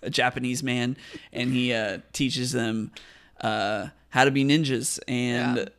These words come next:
Speaker 1: I, I have two brothers, and I always saw myself as the youngest of the
Speaker 2: <laughs>
Speaker 1: three ninja brothers. And, um, yeah, so that was something I grew up with that we
Speaker 2: Yeah.
Speaker 1: watched before we even made this podcast.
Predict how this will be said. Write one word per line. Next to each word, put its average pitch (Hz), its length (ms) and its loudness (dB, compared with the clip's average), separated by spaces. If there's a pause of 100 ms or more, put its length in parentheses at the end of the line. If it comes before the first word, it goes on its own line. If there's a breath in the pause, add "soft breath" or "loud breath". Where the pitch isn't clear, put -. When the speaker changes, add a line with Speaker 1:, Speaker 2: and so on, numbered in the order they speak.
(160)
Speaker 1:
I, 120 440 2
I 131 180 2
have 139 180 4
two - 180 -2
brothers, 151 680 2
and 120 200 -4
I 117 60 -2
always 123 140 -2
saw 127 160 -2
myself 127 420 0
as 127 180 -2
the 117 80 -4
youngest 127 440 0
of 127 220 -2
the 131 200 2
Speaker 2:
<laughs> - 140 -16
Speaker 1:
three 127 240 2
ninja 127 340 0
brothers. 135 500 -2 (180)
And, 123 600 -2
um, 120 380 -2
yeah, 156 180 4
so 165 100 0
that 175 60 6
was 165 80 2
something 175 240 2
I 151 80 4
grew 143 180 4
up 135 140 2
with 117 160 2 (360 loud breath)
that 123 140 0
we 131 100 2
Speaker 2:
Yeah. 123 60 4
Speaker 1:
watched 120 380 0
before 123 360 -2
we 113 140 -2
even 120 420 -6
made 117 200 -8
this 110 120 -12
podcast. 110 600 -10